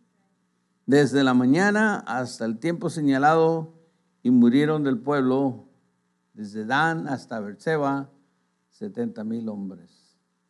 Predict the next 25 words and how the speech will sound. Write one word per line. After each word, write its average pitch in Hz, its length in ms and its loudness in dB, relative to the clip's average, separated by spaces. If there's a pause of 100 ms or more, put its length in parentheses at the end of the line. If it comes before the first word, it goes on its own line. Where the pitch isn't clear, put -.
(4000)
Qué 123 100 -8
duro 196 260 -2
es 151 160 -8
eso. 92 220 -18 (1300)
Es 139 140 -8
que, 190 480 -4
escucha, 165 600 -8 (280)
ya 147 80 -4
me 196 100 -2
voy. 151 260 0 (1040)
Ni 156 160 0
usted 214 400 -2
ni 240 200 0
yo 226 240 2
sabemos 202 500 0
cuántos 208 420 2
miles 196 460 2
de 160 80 -2
gentes 165 760 -6 (300)
esa 165 220 -6
enfermedad 156 540 -2
se - 140 -10
va 135 120 -4
a 143 40 -2
llevar. 135 420 -4